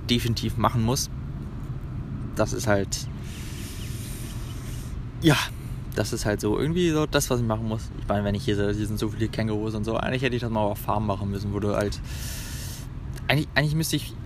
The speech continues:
hätte ich voll Lust auf ein, auf eine Farm mal zu fahren und da ein bisschen Känguru zu schießen. Ich meine, wo hat man denn sonst mal die Gelegenheit dazu? Aber,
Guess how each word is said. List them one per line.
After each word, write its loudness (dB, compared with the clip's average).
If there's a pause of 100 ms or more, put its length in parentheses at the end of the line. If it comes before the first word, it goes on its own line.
hätte 0
ich -4
voll 4
Lust 2
auf 2
ein, 0
auf -2
eine -2
Farm 4
mal 0
zu -4
fahren 4
und 4
da 8
ein 4
bisschen 0
Känguru 0
zu 0
schießen. 0 (2000)
Ich -4
meine, 6
wo 6
hat 4
man 2
denn 2
sonst 0
mal 0
die 0
Gelegenheit 0
dazu? -2 (880)
Aber, 4